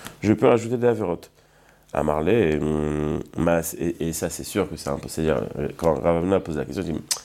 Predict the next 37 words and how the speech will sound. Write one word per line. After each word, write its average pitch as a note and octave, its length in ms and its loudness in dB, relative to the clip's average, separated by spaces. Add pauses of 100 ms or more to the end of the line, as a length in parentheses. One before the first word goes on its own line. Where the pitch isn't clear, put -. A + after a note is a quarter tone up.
(280)
C'est - 120 -16
pas F#2+ 80 4
possible, G2 500 -2
le F2 100 0
processus G2 520 -2
est F2+ 40 -2
déjà E2 300 4
lancé, F#2 300 2
co-, - 160 2
de-, F2 260 2
déjà E2+ 340 4
lancé. G2+ 380 0 (260)
Comment G#2+ 180 4
est-ce G#2+ 100 -2
que G2+ 60 -8
je - 100 -12
pourrais F#2+ 200 0
rajouter F2 360 0
dessus E2+ 420 -2 (100)
une, F2+ 260 4 (520)
euh, D2 380 2
un F2 180 4
autre F#2 160 2
korban ? C#2+ 320 2 (260)
Amar D#2+ 220 2
le A#2+ 100 2
maaseh G2 320 0
de F2+ 100 -2
la C#2 100 0
hafrasha - 560 -2
kamat, F3 440 0
maaseh - 240 -4
de C3 100 -2
la C3 80 2
hafrasha C#3 440 0
lo D#3+ 100 0
kamina. D3 320 -2